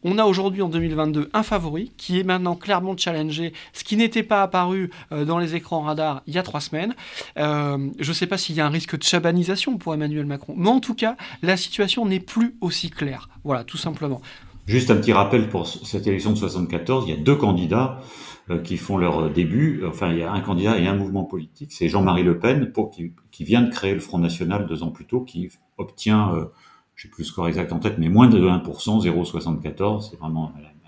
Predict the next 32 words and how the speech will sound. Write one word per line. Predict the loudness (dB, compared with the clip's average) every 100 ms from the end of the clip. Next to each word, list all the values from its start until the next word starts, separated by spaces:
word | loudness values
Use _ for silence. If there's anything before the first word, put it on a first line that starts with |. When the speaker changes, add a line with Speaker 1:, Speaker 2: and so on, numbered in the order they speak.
| -8
Speaker 2:
marginalité | -4 -4 -2 0 0 0 2 2
de | 2
l'extrême | -2 -6 -10 -10
droite | -4 -4 -4
encore | -12 -12 -10
à |
l'époque. | -10 -6 -6 -6 _ _ _ _
Et | -8
puis | 0 4
un | 6 8
autre, | 6 4 -2
René | 4 8 8
Dumont, | 8 6 6
qui | 4 2
est |
le | 2
premier | 4 4 4
candidat | 4 2 2 2
écologiste, | 2 0 0 -4 -8 -12 -18 _ _ _ _ _ -8
euh, | -6 -6
qui | 0
fait | 2
sensation | 4 4 2 -2 -2 -6
pendant | -2 0
la | 0
campagne | -2 -6 -2 -2
en | -2
buvant | -4 -2 -2
son | -2 0
verre | -2 -2
d'eau, | 0 0 2
euh, | -2